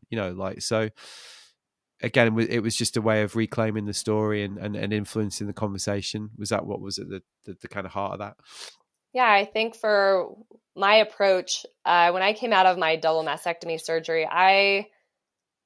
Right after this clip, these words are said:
Speaker 2: let me back up. When I was going into my surgery, I was so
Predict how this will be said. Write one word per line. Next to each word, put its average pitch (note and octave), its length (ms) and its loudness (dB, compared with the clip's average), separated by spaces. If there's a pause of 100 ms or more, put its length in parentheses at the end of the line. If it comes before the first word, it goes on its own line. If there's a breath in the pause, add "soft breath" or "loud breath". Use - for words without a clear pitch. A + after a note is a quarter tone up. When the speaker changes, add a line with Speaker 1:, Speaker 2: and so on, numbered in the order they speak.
(380)
Speaker 2:
let G3 100 2
me F#3 80 2
back D#3 220 2
up. - 240 -8
When G3 160 0
I G3 80 6
was F#3+ 140 -4
going F3+ 200 0
into G#3 340 -2
my E3+ 140 0
surgery, D#3 640 -8 (160)
I F#3+ 160 6
was F#3+ 260 0
so A3 560 4